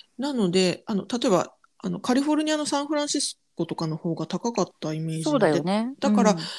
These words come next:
Speaker 2: うん。
Speaker 1: もしかしたらこれハワイ州って州ごとの数字なのかなと。なんかこの、あの、データがね、その、えー、ひ-、そのニュースからは見れないので、ちょっとニュースに書かれていることしかわからないんですけど、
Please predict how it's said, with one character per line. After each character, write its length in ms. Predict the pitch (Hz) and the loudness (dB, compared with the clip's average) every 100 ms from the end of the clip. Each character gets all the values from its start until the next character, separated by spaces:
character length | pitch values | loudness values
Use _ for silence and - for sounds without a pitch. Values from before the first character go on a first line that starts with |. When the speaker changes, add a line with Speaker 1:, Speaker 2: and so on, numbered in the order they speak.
| - 240 | -10 -2
Speaker 2:
う 40 | |
ん。 20 | |
Speaker 1:
も 120 | 339 | 0
し 120 | 381 - | 0 0
か 220 | 466 427 | -2 -2
し 120 | - | -2
た 180 | - 220 | 0 2
ら 160 | 220 | 2
こ 140 | 214 190 | 2 0
れ 80 | 185 | 0
ハ 200 | - 226 | -2 -2
ワ 180 | 285 | 0
イ 80 | 302 | 0
州 200 | - 208 | 0 0
っ 40 | 180 | 0
て 100 | 165 | -2
州 340 | - 285 330 | -2 -2 -4
ご 120 | 349 | -4
と 140 | 349 269 | -4 -4
の 120 | 196 | -4
数 240 | 190 180 | -4 -4
字 140 | 170 175 | -4 -6
な 100 | 170 | -6
の 120 | 156 | -8
か 160 | - 135 | -10 -12
な 160 | - | -12
と。 180 | - - _ | -16 -20 _
な 100 | - | -8
ん 20 | 196 | -6
か 100 | - | -2
こ 100 | 269 | 0
の、 140 | 269 - - - - _ | 0 -4 -14 -16 -18 _
あ 100 | 196 | 0
の、 120 | 190 | 0
デ 180 | 202 320 | 4 4
ー 40 | 339 | 4
タ 140 | 359 | 4
が 120 | 339 | 4
ね、 220 | 339 294 | 2 2
そ 180 | 170 185 | 2 -2
の、 380 | 165 156 165 180 _ _ _ _ _ _ - | -4 -6 -8 -10 _ _ _ _ _ _ -14
え 440 | 165 - - - | -10 -10 -12 -14
ー、 20 | 185 | -14
ひ-、 240 | - - - - - _ _ _ | -16 -18 -18 -18 -20 _ _ _
そ 160 | - 233 | -6 -2
の 80 | 240 | 2
ニ 120 | 294 | 2
ュ 60 | |
ー 40 | 339 | 2
ス 140 | - | 0
か 140 | 226 160 | -2 -2
ら 140 | 156 | -2
は 340 | 151 165 160 | -2 0 0
見 200 | 156 202 | 2 2
れ 120 | 240 302 | 2 0
な 160 | 190 | 0
い 80 | 151 | -2
の 160 | 147 151 | -6 -2
で、 400 | 175 156 - - _ _ _ _ - | 0 0 -4 -12 _ _ _ _ -4
ち 80 | |
ょ 20 | 240 | -2
っ 20 | |
と 60 | 247 | 0
ニ 120 | 285 | 0
ュ 40 | |
ー 20 | |
ス 140 | 302 285 | -2 -2
に 80 | 262 | -2
書 100 | 254 | -2
か 140 | 240 240 | 0 2
れ 100 | 226 | 4
て 100 | 185 | 4
い 40 | |
る 100 | 170 | 2
こ 120 | 190 | -2
と 100 | 175 | -2
し 100 | 170 | -2
か 120 | - | -2
わ 120 | 160 151 | -4 -2
か 120 | 190 | 0
ら 80 | 202 | 0
な 120 | 160 | -2
い 80 | 147 | -4
ん 80 | |
で 100 | 147 | -10
す 120 | - - | -12 -12
け 120 | - | -10
ど、 320 | 165 196 | -10 -10